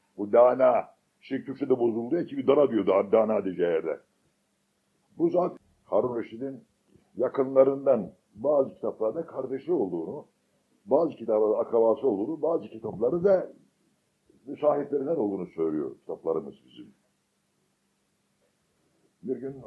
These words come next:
Harun Reşid'i irşad için gitmiş, halifenin tahtına oturmuş.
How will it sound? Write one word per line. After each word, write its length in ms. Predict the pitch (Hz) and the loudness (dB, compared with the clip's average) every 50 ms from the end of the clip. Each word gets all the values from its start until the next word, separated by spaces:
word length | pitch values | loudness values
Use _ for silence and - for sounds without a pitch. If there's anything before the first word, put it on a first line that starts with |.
| 104 92 | -6 -2
Harun 260 | 107 127 131 127 127 | 0 0 0 0 -4
Reşid'i 600 | 117 - - 113 107 143 175 185 185 156 - - _ _ _ _ _ _ _ _ - | -8 -8 -12 -8 -2 2 2 4 2 2 -2 -8 _ _ _ _ _ _ _ _ -8
irşad 400 | 113 120 - - 147 143 127 101 | -6 -6 -4 0 0 0 0 0
için 400 | 104 101 - 170 202 202 143 104 - _ _ _ _ _ _ _ _ _ _ _ _ _ _ _ _ _ _ _ _ _ _ _ _ _ _ _ _ - | -2 -6 -6 -6 -6 -6 -10 -14 -18 _ _ _ _ _ _ _ _ _ _ _ _ _ _ _ _ _ _ _ _ _ _ _ _ _ _ _ _ -8
gitmiş, 680 | 170 160 - 147 185 196 - - - - - - _ _ _ | -8 -6 -6 -8 -10 -10 -10 -12 -16 -20 -20 -20 _ _ _
halifenin 640 | - 123 143 143 120 117 120 139 180 208 202 - - _ _ | -6 -4 -4 -4 -4 -4 -4 -4 -4 -6 -8 -10 -14 _ _
tahtına 380 | 147 139 117 - 160 156 151 | -4 -2 -2 -2 -2 -2 -2
oturmuş. 420 | 117 98 - 82 76 64 57 57 | -2 -2 -4 -8 -12 -12 -14 -18